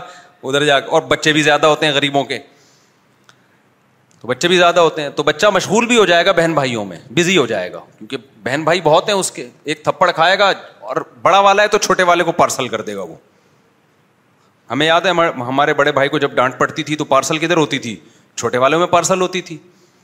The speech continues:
تو وہ چھوٹا والا اگلے والے کو پارسل کرتا ہے۔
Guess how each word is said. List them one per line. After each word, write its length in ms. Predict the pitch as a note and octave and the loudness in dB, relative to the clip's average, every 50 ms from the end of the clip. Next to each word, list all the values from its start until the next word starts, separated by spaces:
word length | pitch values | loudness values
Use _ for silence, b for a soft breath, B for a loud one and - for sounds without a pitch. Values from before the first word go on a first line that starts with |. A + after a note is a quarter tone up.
| b b b b _ _ _ _ _ _ _ _ _ _ _ _ _ _ _ _ _ _ - | b b b b _ _ _ _ _ _ _ _ _ _ _ _ _ _ _ _ _ _ -2
تو 120 | - F3+ | 2 4
وہ 240 | F3 E3 C#3+ E3 F#3 | 4 4 4 2 0
چھوٹا 260 | F3 - E3 - F3+ | 2 2 0 2 4
والا 220 | F3 F3 F3 E3+ E3 | 2 4 4 2 2
اگلے 180 | D3+ D#3 E3+ | 2 4 4
والے 200 | E3+ E3+ F3 F3+ | 4 4 2 2
کو 80 | E3+ F3 | 0 0
پارسل 320 | E3+ D#3+ C#3+ D3 E3+ D#3 | 0 0 0 0 -2 -2
کرتا 320 | D3+ D#3 C#3 - - C#3+ C3+ | -2 -2 -2 -2 -4 -8 -8
ہے۔ 140 | A2+ A2+ | -8 -16